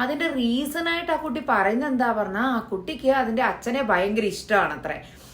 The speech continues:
അപ്പൊ അച്ഛനെ ഇപ്പൊ കല്യാണം കഴിച്ചു കഴിഞ്ഞാൽ എന്താണ്, എന്തായാലും ഈ കുട്ടി ഇവിടുന്ന് വേറൊരു വീട്ടിലേക്ക് പോവേണ്ടി വരും.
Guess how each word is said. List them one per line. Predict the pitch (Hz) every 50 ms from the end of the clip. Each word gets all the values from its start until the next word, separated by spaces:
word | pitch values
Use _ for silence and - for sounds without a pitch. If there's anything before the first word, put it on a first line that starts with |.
| - - -
അപ്പൊ | 208 -
അച്ഛനെ | 247 233 214 - - - 294 302 311 277 277
ഇപ്പൊ | 254 254 294 285
കല്യാണം | 277 262 247 269 294 311 320 294
കഴിച്ചു | 285 269 254 277
കഴിഞ്ഞാൽ | 269 254 240 240 233
എന്താണ്, | 226 214 214 220 214 190 196
എന്തായാലും | 202 202 196 196 214 214 233 220 208 208 214
ഈ | 240 233
കുട്ടി | 226 220 208 202 - 247
ഇവിടുന്ന് | 254 226 190 196 202 202 214 262 311 - - - - - - - 302
വേറൊരു | 277 269 277 277 269 247 254
വീട്ടിലേക്ക് | 247 240 240 233 233 233 226 220 277
പോവേണ്ടി | 233 - 226 190 196 214 226 220 208
വരും. | 180 156 147 147 147